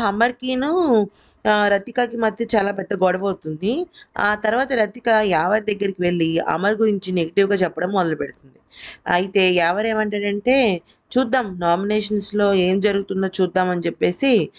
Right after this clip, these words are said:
రతికకే సపోర్ట్‌గా మాట్లాడతాడనమాట. మొత్తానికైతే మాత్రం అమర్ రతికకి దిమ్మ తిరిగే షాక్ ఇచ్చాడు. లేకపోతే ఊరికే రా-, అమర్ మీద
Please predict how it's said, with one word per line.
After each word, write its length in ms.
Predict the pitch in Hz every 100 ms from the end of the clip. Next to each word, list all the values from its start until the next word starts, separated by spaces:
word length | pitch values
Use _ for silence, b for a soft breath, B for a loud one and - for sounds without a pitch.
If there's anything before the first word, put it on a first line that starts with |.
| B B
రతికకే 500 | 202 202 - 254 262
సపోర్ట్‌గా 520 | 254 196 190 190 190
మాట్లాడతాడనమాట. 920 | 196 175 156 151 - 131 139 143 131 147 _ B B B
మొత్తానికైతే 640 | 214 214 277 294 269 262
మాత్రం 560 | 247 226 226 226 220 226 -
అమర్ 680 | 175 202 254 240 214 208 - 180
రతికకి 680 | 170 208 214 202 190 185
దిమ్మ 300 | 185 170 190
తిరిగే 320 | 196 180 196
షాక్ 300 | 208 180 151 -
ఇచ్చాడు. 380 | - 143 123 - B B -
లేకపోతే 540 | 220 254 285 285 294
ఊరికే 600 | 277 233 240 294 285 311
రా-, 160 | 277 240
అమర్ 240 | 226 254
మీద 160 | 262